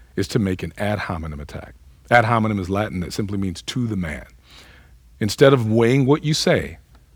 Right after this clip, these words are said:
I'd rather just, uh, cr-, uh, critique and impugn your character. Therefore, if I can impugn your character well, if I can assassinate your character, then I can prove that we don't need to hear what you have to say.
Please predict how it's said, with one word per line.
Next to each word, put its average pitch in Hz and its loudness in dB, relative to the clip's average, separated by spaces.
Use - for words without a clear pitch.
I'd 120 6
rather 131 6
just, 110 -2
uh, 92 -2
cr-, - -14
uh, 87 -6
critique - -4
and 107 0
impugn 117 0
your 104 0
character. 95 -4
Therefore, 90 2
if 90 -2
I 120 6
can 123 -2
impugn 180 0
your 143 0
character 180 -2
well, 80 -6
if 87 -10
I 120 -2
can 135 -2
assassinate 147 -2
your 95 -4
character, 98 -4
then 131 8
I 139 4
can 107 0
prove 120 2
that 101 -4
we 117 4
don't 113 0
need 110 -2
to 110 -6
hear 202 2
what 104 -6
you 80 -6
have 71 -8
to - -14
say. - -14